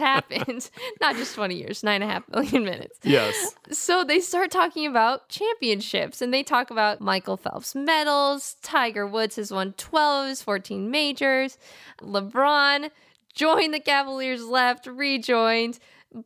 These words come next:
Speaker 1: Boston Red Sox and the Chicago Cubs ended their championship droughts.
Speaker 2: Valid.
Speaker 1: All major events,
Speaker 2: Yeah.
Speaker 1: right?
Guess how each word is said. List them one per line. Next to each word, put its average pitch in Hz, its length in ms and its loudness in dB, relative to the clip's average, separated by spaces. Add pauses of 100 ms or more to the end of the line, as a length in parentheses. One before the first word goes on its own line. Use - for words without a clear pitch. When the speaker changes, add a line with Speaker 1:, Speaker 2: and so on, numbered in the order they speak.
Speaker 1:
Boston 294 760 2
Red 233 300 2
Sox 233 460 0
and 269 240 0
the 339 40 -4
Chicago 262 540 0
Cubs 226 460 0
ended 220 320 -4
their 226 120 4
championship 208 880 -4
droughts. - 640 -2
Speaker 2:
Valid. 117 640 2
Speaker 1:
All 480 280 4
major 381 340 2
events, 466 800 2
Speaker 2:
Yeah. 226 200 4
Speaker 1:
right? 440 380 4